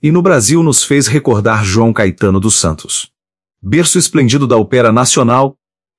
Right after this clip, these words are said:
naquele tablado solene cantaram-se as primeiras óperas de Carlos Gomes e Henrique Alves de Mesquita, talentos músicas,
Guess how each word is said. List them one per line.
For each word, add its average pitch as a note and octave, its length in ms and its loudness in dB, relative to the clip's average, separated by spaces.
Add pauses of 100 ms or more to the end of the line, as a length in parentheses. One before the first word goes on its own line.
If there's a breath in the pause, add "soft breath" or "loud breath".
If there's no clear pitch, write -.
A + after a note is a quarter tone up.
naquele C3 460 0
tablado A2 560 0
solene A#2+ 500 2
cantaram-se A2+ 760 0
as G#2+ 100 0
primeiras A#2+ 460 2
óperas A#2+ 360 0
de A2+ 120 0
Carlos A#2+ 400 0
Gomes G2 560 0 (120)
e A#2+ 120 0
Henrique B2+ 360 0
Alves A#2+ 300 2
de A2+ 100 0
Mesquita, C#3+ 520 0
talentos B2+ 560 0
músicas, G#2+ 640 -2